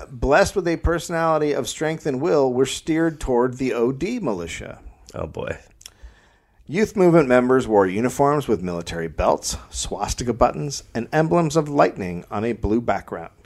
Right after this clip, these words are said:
Speaker 2: <laughs> Well, that one's kinda cool.
Speaker 1: Yeah. Daggers similar to those carried by the Hitler Youth were worn on belt loops and had the inscription "Blut und Ehre"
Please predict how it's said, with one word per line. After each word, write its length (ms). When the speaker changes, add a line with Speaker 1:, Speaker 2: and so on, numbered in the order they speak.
Speaker 2:
<laughs> 200
Well, 220
that 120
one's 180
kinda 240
cool. 380
Speaker 1:
Yeah. 200
Daggers 800
similar 360
to 100
those 300
carried 480
by 140
the 80
Hitler 320
Youth 380
were 120
worn 360
on 260
belt 300
loops 460
and 140
had 180
the 100
inscription 600
"Blut 520
und 240
Ehre" 460